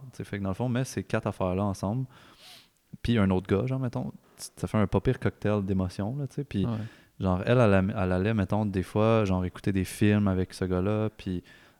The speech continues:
Speaker 1: de, tu sais, des fois, elle pouvait même s'endormir, tu sais, là, puis c'était comme correct. Moi, j'étais comme, il était deux heures du matin, puis j'étais dans le lit, puis j'étais comme, parce qu'on habitait encore ensemble, là, tu sais.
Speaker 2: Ouais.
Speaker 1: J'étais comme, « Chris, elle est où, genre, tu sais, qu'est-ce qu'elle fait ? » Puis je capotais, tu sais.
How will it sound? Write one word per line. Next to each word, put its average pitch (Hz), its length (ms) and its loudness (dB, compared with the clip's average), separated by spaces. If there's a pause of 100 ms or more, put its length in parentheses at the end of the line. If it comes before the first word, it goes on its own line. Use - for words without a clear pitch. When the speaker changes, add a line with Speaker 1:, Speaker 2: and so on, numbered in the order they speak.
Speaker 1:
de, 95 240 2
tu - 120 -10
sais, 110 100 0
des 98 100 0
fois, 113 160 2
elle 104 60 2
pouvait 95 140 2
même 98 120 2
s'endormir, 95 760 -2
tu - 80 -20
sais, 101 200 -2
là, 98 320 0
puis 98 460 -8 (340)
c'était 101 140 -4
comme 95 180 -2
correct. 98 380 0
Moi, 98 100 0
j'étais - 160 -4
comme, 92 200 -2
il - 20 0
était 90 240 2
deux 92 220 2
heures 95 100 4
du 98 60 -2
matin, 98 260 -2
puis - 80 -12
j'étais 92 160 -4
dans 90 100 0
le 90 80 -2
lit, 101 140 -4
puis - 120 -12
j'étais 98 160 -8
comme, 95 200 -6
parce - 160 -10
qu'on 92 160 -6
habitait 87 200 -10
encore 95 300 -6
ensemble, 107 360 -8
là, 127 60 -8
tu 131 120 -10
sais. - 280 -12
Speaker 2:
Ouais. 110 280 -4
Speaker 1:
J'étais - 160 -6
comme, « 90 240 -2
Chris, - 260 -10
elle 90 80 -2
est 90 40 -2
où, 135 240 -6
genre, 135 200 -4
tu - 60 -12
sais, 123 80 -8
qu'est-ce - 120 -20
qu'elle 95 120 -6
fait ? » 123 220 -4
Puis - 140 -16
je - 40 -18
capotais, 101 480 -4
tu - 80 -18
sais. 135 120 -6